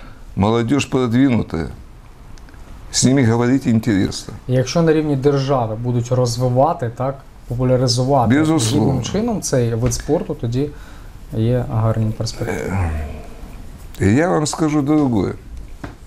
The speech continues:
Speaker 1: Вот эти ребята, которые хотят действительно заниматься велосипедным спортом, они находят средства, они находят возможности приобретать это в обход родителей сами.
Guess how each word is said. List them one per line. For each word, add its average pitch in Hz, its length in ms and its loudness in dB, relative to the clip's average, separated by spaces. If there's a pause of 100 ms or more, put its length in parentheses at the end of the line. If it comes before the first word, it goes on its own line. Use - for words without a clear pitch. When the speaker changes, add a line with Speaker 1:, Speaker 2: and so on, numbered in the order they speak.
(960)
Speaker 1:
Вот 104 160 4
эти 151 160 2
ребята, 151 380 2
которые 131 340 2
хотят 120 300 0
действительно 113 520 0
заниматься 110 500 2
велосипедным 117 600 0
спортом, - 540 -4 (560)
они 135 260 4
находят 160 540 2
средства, 147 760 2 (140)
они 120 200 4
находят 139 480 2
возможности 120 880 0 (1300)
приобретать 120 720 2
это 127 480 2
в 107 80 4
обход 139 380 0
родителей 131 560 2
сами. 98 520 0